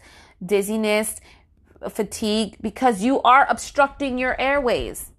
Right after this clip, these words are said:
At the end of the day, that is what you're doing. Even though the mask is whatever, paper thin, two, three layers, whatever the case is, you're still obstructing your airways some way, shape, or form. And that does cause dizziness.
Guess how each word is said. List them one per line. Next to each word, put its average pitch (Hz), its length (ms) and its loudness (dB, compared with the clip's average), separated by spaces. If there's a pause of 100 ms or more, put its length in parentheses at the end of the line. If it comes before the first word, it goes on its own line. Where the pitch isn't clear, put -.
(100)
At 233 140 -6
the - 140 -6
end 262 140 0
of 262 80 -2
the 226 80 -4
day, 254 200 4
that 226 280 4
is 220 160 -4
what 214 220 0
you're 214 140 -2
doing. 220 400 -4
Even 262 380 -4
though 247 220 4
the 214 140 0
mask 220 440 0
is 208 220 0 (640)
whatever, 208 680 2
paper 240 340 -8
thin, 220 640 -2 (640)
two, 247 180 -4
three 240 240 -2
layers, 214 440 2
whatever 233 380 2
the 277 80 -2
case 254 340 -6
is, 214 220 -2
you're 220 220 -2
still 311 360 -2
obstructing 240 600 -4
your 202 200 -4
airways 202 440 2
some 208 260 -4
way, 196 140 -4
shape, 190 300 -8
or 170 80 -6
form. 147 360 -6
And 208 220 -2
that 208 240 2
does 202 340 2
cause 180 460 0 (160)
dizziness. 175 800 -8